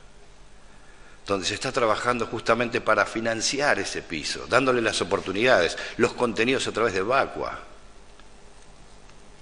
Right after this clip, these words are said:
Argentina tiene una plataforma de despegue.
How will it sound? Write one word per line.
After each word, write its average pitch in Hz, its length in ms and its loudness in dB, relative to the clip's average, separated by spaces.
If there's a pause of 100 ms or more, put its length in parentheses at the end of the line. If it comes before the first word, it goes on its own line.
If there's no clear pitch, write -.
(2000)
Argentina 101 440 0
tiene 107 200 -2
una 95 160 2
plataforma 101 560 4
de 87 60 6
despegue. 73 760 -2